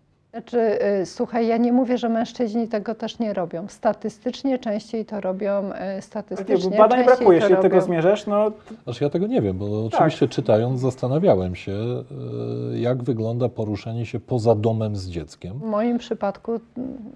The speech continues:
Speaker 1: muszę to oddać, to mój mąż najczęściej zawoził dzieci,
Speaker 3: O,
Speaker 1: ale
Speaker 3: dzie-, dzięki za uczciwość, y, y, w, w rozmowie. Y, u mnie,
Speaker 1: E.
Speaker 3: w moim przypadku, to byłem ja.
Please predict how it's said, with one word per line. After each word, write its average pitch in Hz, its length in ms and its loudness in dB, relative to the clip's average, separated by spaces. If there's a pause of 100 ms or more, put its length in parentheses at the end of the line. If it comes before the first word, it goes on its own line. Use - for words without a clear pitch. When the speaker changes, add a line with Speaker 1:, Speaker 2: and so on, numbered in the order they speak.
(140)
Speaker 1:
muszę 214 320 -10
to - 180 -10
oddać, 190 640 -8 (100)
to 180 100 -16
mój 185 180 -10
mąż 214 320 -6
najczęściej 175 640 -12
zawoził 180 500 -10
dzieci, 190 400 -10
Speaker 3:
O, - 60 -16
Speaker 1:
ale 202 440 -2
Speaker 3:
dzie-, - 160 -2
dzięki 110 240 0
za 104 120 0
uczciwość, 101 580 -2
y, - 20 -8
y, 87 40 -8 (1080)
w, 85 280 -12
w 87 80 -14
rozmowie. 98 460 2 (440)
Y, 98 40 -16 (260)
u 127 200 -2
mnie, 90 280 2
Speaker 1:
E. 185 60 6
Speaker 3:
w 147 200 -8
moim 98 360 4
przypadku, 101 640 -4 (460)
to 170 80 -12
byłem 220 260 -8
ja. - 80 -14